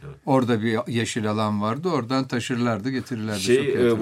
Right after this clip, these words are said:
Speaker 2: hatırlıyorum.
Speaker 1: arada, e, geçen hafta siz maç anlattınız. Osmanlı Stadının zemini nasıl?
Speaker 2: Çok güzel. Osmanlı s-, yani orada, e, sahaya inen çocuklar da söyledi. Çok güzel bir zemin dediler.
Speaker 1: Evet.
Speaker 2: Ama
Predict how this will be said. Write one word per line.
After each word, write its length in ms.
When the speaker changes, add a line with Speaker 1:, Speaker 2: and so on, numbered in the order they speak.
Speaker 2:
hatırlıyorum. 360
Speaker 1:
arada, 120
e, 60
geçen 340
hafta 220
siz 200
maç 240
anlattınız. 580
Osmanlı 360
Stadının 380
zemini 360
nasıl? 300
Speaker 2:
Çok 260
güzel. 320
Osmanlı 500
s-, 260
yani 240
orada, 420
e, 200
sahaya 480
inen 260
çocuklar 540
da 80
söyledi. 420
Çok 240
güzel 280
bir 60
zemin 320
dediler. 460
Speaker 1:
Evet. 100
Speaker 2:
Ama 300